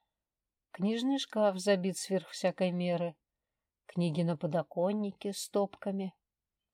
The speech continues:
Профессиональных книг не видно. Не трудоголик или работает не по профессии. Книги разные, все читанные.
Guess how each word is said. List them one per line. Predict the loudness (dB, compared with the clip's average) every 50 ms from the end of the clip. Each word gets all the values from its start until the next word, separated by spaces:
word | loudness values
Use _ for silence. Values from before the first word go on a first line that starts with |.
| _ _ _ _ _ _ _ _ _ _ _ _ _ _ _ _ _ _ -4
Профессиональных | -2 -2 0 0 -2 -4 -4 2 4 4 4 4 4 4 4 4 4 2 0 -2 -4
книг | -2 0 0 0 0 0 -2
не | 0 0 0
видно. | 0 0 0 0 0 -2 -4 -4 -6 -8 -12 _ _ _ _ _ _ _ _ _ _ _ _ _ _ _ _ _ _
Не | 0 2 2 4 4 2 2
трудоголик | 2 2 2 6 6 6 6 6 6 6 8 8 8 8 4 2 2 2
или | 2 2 4 4 4 4
работает | 6 8 8 6 8 6 4 2 4 4 2 2 2 2 0
не | 2 2 2 4
по | 4 2 2
профессии. | 4 2 2 2 0 -2 -2 -2 -2 -2 -4 -8 -10 -10 -10 -12 -12 -16 _ _ _ _ _ _ _ _ _ _ _ _ _ _ _ _
Книги | 0 2 4 4 4 2 4
разные, | 6 6 6 6 6 4 2 0 0 0 0 0 -2
все | -2 -4 -4 -4 -4
читанные. | -2 -2 -2 -2 -2 -2 -2 -2 -2 0 -2 -2 -2 -4